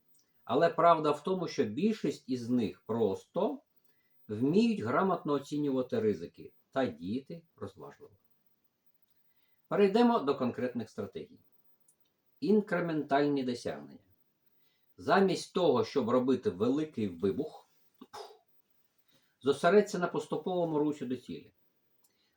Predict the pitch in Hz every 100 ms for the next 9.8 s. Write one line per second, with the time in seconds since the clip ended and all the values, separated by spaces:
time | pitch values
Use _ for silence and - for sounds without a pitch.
0 | - 117 147 165 180 196 185 - 151 139
1 | - - - _ _ - 123 - 151 151
2 | 135 135 110 101 95 90 87 80 78 -
3 | _ 123 123 117 170 220 220 - 104 110
4 | 120 147 - 147 _ _ _ 110 104 92
5 | 240 - 110 101 85 - - _ _ _
6 | _ _ _ _ _ 175 233 208 165 160
7 | 180 165 110 160 165 156 151 147 - -
8 | 107 104 135 147 127 101 110 131 127 104
9 | 117 - 104 95 - - -